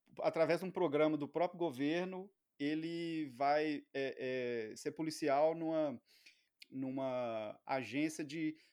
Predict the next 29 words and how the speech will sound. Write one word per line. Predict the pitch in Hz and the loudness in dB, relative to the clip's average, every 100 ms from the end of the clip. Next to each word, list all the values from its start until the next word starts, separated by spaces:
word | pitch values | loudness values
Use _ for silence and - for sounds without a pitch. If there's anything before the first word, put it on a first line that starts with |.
| _ | _
controle | 165 156 160 185 | -2 0 2 2
do | 180 190 | 2 -2
tempo, | 151 151 151 117 - | 2 2 2 -6 -12
que | - | -10
ele | 123 | 0
vai | 139 | 0
ficar, | - - 143 - _ - 143 | 0 0 0 -2 _ -8 -4
é, | 143 | -2
é, | 143 135 131 | 2 2 2
viajando | 151 156 147 165 | 4 4 4 0
no | 180 | -2
tempo | - 156 | -2 -2
pra | 170 | -2
procurar | 185 175 151 160 - _ _ _ | -4 -2 2 0 -2 _ _ _
criminosos | 165 175 160 139 143 139 - | -2 0 2 4 4 2 -8
que | - 185 208 | -8 -6 -6
se | - - 175 | -6 -2 0
apropriam | 180 175 - 147 156 147 | 0 -2 -2 0 2 2
dessa, | 143 143 143 147 139 123 - _ _ _ _ | 2 2 0 0 0 -2 -8 _ _ _ _
dessa | 117 127 127 135 | -4 -2 -2 -4
tecnologia | 135 135 147 156 160 135 151 185 | -4 -4 0 2 2 0 -2 -2
pra | 190 | -2
poder | 196 185 180 _ _ _ | -2 0 -2 _ _ _
cometer | 180 170 165 165 - | -6 -4 -2 -4 -2
crimes | 151 165 175 | -2 -2 -2
no | 175 | -4
passado, | 175 170 - 131 120 113 - _ _ - - - _ - | -4 -4 -2 0 0 -2 -10 _ _ -20 -20 -20 _ -8
né? | 131 131 135 | -2 -2 -2
Então, | 139 135 147 160 170 160 135 - | -6 0 2 4 2 0 -2 -6